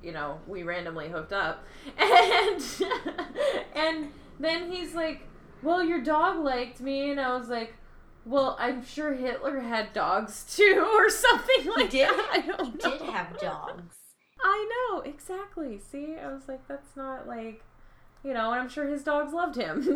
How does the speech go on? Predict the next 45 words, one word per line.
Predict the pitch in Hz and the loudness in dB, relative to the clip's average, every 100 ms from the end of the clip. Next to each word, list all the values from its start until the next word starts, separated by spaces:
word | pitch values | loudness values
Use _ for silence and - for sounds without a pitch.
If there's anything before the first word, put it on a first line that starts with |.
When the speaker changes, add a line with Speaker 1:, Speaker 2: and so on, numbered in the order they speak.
| - | 4
Speaker 1:
<laughs> | - 359 - 539 - 466 - 381 370 | 4 0 4 4 4 2 0 -6 0
Like, | |
Speaker 2:
Yeah, | 403 | 2
Speaker 1:
they | 403 | 4
Speaker 2:
that's, | 453 427 | 2 0
Speaker 1:
didn't | 240 | -4
know. | 180 180 214 | -2 0 2
Speaker 2:
that's | 392 - | 0 2
not | 359 285 | 0 0
a | |
good | 240 262 214 | 0 -2 -2
reason | 220 202 196 190 | -6 -6 -6 -8
to | 185 | -10
stay | - 156 165 - | -10 -10 -10 -12
with | - | -14
someone, | - 143 156 165 | -14 -14 -12 -14
'cause | 185 170 - | -14 -14 -8
their | 165 | -8
dog | 165 156 151 156 | -8 -8 -8 -10
liked | 139 - - - | -14 -14 -16 -20
you. | - - 180 - - - - - - - - - - | -18 -18 -18 -20 -20 -20 -20 -20 -20 -20 -20 -18 -6
Speaker 1:
Uh, | 240 208 208 | -2 -2 -2
no. | 196 | 0
Speaker 2:
Although, | 175 254 277 320 | 2 4 6 6
Speaker 1:
Well, | 330 | 6
he | 302 | 2
was | 285 285 - - - | 0 -4 -8 -18 -8
Speaker 2:
dogs | 254 285 285 | -6 -4 -6
are | 311 294 | -10 -12
a | |
good | 226 247 285 302 285 226 | -8 -6 -4 -6 -8 -6
judge | 262 254 | -6 -6
of | 247 | -10
character | - 269 370 339 185 175 | -10 -6 -6 -8 -14 -14
sometimes. | 170 160 - 160 151 220 285 _ _ _ _ | -16 -18 -12 -12 -10 -12 -14 _ _ _ _
Speaker 1:
He | 415 466 | -4 -2
wasn't | 403 269 | -4 -4
interested | - 180 170 - 165 | -8 -8 -10 -10 -10
in | 151 156 | -10 -16
staying | - - 50 - | -16 -16 -16 -18
anyway, | - - - - 202 - | -18 -18 -18 -16 -18 -20
so | - - - 202 | -10 -10 -8 -8
that | 175 | -8
was | 139 156 | -8 -12
fine. | - - - | -14 -14 -14